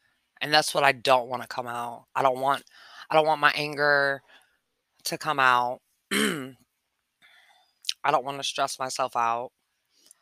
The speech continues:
um, which I've pretty much done. Um, I was telling my dude last night, like, I think, you know, my brain is tired.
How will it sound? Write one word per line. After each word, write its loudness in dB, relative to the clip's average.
um, -6
which -6
I've -8
pretty -8
much -4
done. -8
Um, -12
I -4
was -6
telling -4
my -14
dude -6
last 0
night, 0
like, -4
I -12
think, -12
you -8
know, -6
my -4
brain -2
is -6
tired. -6